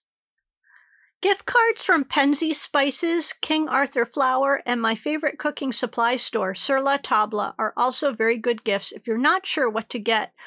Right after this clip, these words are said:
but your person is a serious foodie so that they can pick out something that they would like. While I think that knives are a great gift, there's a catch here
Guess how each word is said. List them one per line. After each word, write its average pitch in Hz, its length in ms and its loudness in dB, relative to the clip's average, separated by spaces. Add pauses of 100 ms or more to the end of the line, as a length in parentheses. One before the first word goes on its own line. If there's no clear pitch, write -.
(180)
but 247 140 0
your 233 100 0
person 285 460 0
is 240 120 0
a 240 60 -2
serious 226 420 2
foodie 214 400 -6
so - 180 -2
that 202 200 -8
they 254 140 2
can 269 180 -6
pick 247 220 -6
out - 160 -2
something 220 380 -4
that 185 180 -8
they 196 100 -2
would 190 220 -6
like. - 380 -8 (720)
While 247 260 2
I 370 260 4
think 381 200 0
that - 180 0
knives 233 380 0
are 220 140 4
a 202 60 -2
great 240 360 -2
gift, 214 400 0 (180)
there's 247 200 2
a 277 40 -2
catch - 380 0
here 170 360 -4